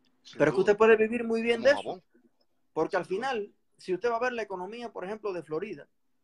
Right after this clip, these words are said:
Speaker 2: de la Florida, que es un estado donde Cuba le cabe adentro, eh, la econom-, Miami Beach, a lo mejor, y dos o tres condados más, te hacen el territorio cubano. Y hay una economía que el noventa por ciento del dinero entra por servicio.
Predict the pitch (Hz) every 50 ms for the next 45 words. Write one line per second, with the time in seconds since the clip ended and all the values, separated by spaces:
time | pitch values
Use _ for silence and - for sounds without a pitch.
0 | _ _ 139 139 151 147 - 147 147 160 202 208 160 139 - _ _ _ _ -
1 | - 143 151 180 190 180 - - 202 214 214 208 196 180 165 151 147 143 - 208
2 | 208 202 175 151 - 190 190 185 180 180 196 196 165 139 - - 175 _ _ _
3 | _ _ _ _ _ _ _ _ _ _ _ _ _ - - 143 147 147 147 147
4 | 143 147 - 151 156 160 156 - 160 156 160 175 185 _ - 165 165 185 220 226
5 | 220 226 220 233 262 262 220 - - - - 165 170 170 175 175 180 220 247 233
6 | 208 180 202 208 220 214 214 220 214 202 208 208 208 226 226 220 202 202 220 247
7 | 240 - 208 196 208 214 220 214 208 - 208 196 196 - 226 226 226 214 214 233
8 | - - - - _ _ _ _ _ _ _ _ _ _ _ _ _ _ _ _
9 | _ - 143 147 160 190 226 240 226 226 220 214 214 233 262 254 240 220 - -
10 | 180 170 165 165 165 165 165 226 262 269 247 285 - - 208 208 208 247 262 247
11 | 240 - 214 202 208 202 185 202 214 254 262 226 214 220 247 254 233 240 220 -
12 | - 180 160 147 - - 160 143 139 - - 214 202 - - - - -